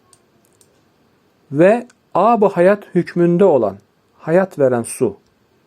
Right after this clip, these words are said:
hayat suyu ve ab-ı hayat hükmünde olan mürekkeplerin bir dirhemi şühedanın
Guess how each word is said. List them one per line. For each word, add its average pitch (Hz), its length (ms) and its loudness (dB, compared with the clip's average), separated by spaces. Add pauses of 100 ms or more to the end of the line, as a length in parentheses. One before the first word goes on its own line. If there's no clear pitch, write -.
(360)
hayat 120 280 -4
suyu 98 280 -12 (560)
ve - 160 -2
ab-ı 170 280 0
hayat 160 360 -2
hükmünde 117 400 -6
olan 139 360 0 (340)
mürekkeplerin 135 1040 0
bir 180 280 -2
dirhemi 123 680 -2 (480)
şühedanın 147 1040 0